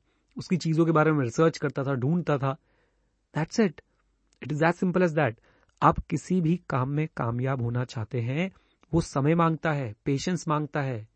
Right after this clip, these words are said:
वो चाहता है कि आप उसको कुछ समय तो दो, तभी तो वो आपको कुछ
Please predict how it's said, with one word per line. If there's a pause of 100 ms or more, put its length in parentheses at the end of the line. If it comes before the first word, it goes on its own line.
(520)
वो
चाहता
है
कि (120)
आप
उसको
कुछ (280)
समय
तो
दो,
तभी
तो
वो
आपको
कुछ